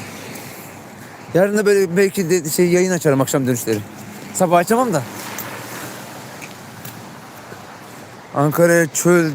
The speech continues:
diyor İstanbullu arkadaşım. E, değer. Niye? Adam deniz kenarına alışmış adam yani.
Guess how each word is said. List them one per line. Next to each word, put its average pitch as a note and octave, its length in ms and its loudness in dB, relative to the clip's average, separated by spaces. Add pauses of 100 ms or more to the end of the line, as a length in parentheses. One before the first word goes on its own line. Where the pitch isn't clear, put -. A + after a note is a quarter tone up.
diyor D3 160 4
İstanbullu C#3 680 2
arkadaşım. A#2 340 0 (320)
E, C#3+ 140 0
değer. A3+ 340 4 (1500)
Niye? A#3 200 6
Adam F#3+ 340 2
deniz A3 220 4
kenarına E3 360 4
alışmış A3 300 -2
adam F#3 200 2
yani. A2+ 220 2